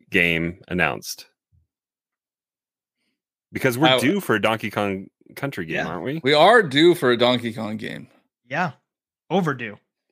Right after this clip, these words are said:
Speaker 1: 'Cause,
Speaker 2: There
Speaker 1: 'cause
Speaker 2: has not
Speaker 1: Tropical,
Speaker 2: been a
Speaker 1: Tropical Freeze was a remake of a Wii U game.
Speaker 3: Yeah.
Speaker 1: Or not even a remake, a re-, a, a, a Ultimate Edition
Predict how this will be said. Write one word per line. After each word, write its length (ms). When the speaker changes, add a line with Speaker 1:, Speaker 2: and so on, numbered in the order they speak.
Speaker 1:
'Cause, 240
Speaker 2:
There 160
Speaker 1:
'cause 80
Speaker 2:
has 140
not 60
Speaker 1:
Tropical, 220
Speaker 2:
been 100
a 20
Speaker 1:
Tropical 360
Freeze 720
was 220
a 80
remake 600
of 420
a 80
Wii 180
U 180
game. 340
Speaker 3:
Yeah. 160
Speaker 1:
Or 120
not 160
even 160
a 40
remake, 300
a 80
re-, 200
a, 100
a, 220
a 160
Ultimate 340
Edition 540